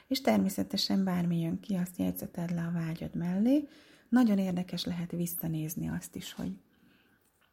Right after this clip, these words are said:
hogy, ö, hogy mondjuk, ö, az eredetileg honnan indultál el, és abból mi lett a végén. És hogyha megvalósításba belecsapsz, belevágsz,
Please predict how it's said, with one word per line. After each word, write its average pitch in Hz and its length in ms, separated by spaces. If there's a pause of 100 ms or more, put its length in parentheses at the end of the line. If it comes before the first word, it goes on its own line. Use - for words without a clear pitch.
(400)
hogy, 180 260
ö, 170 180
hogy 180 220
mondjuk, 180 420 (880)
ö, 165 260 (100)
az 180 260
eredetileg 170 580
honnan 160 340
indultál 156 560
el, 220 120
és 226 200
abból 170 280
mi 165 180
lett 165 320
a - 60
végén. - 720
És 196 140
hogyha 190 240
megvalósításba 170 920
belecsapsz, 202 760 (220)
belevágsz, 233 580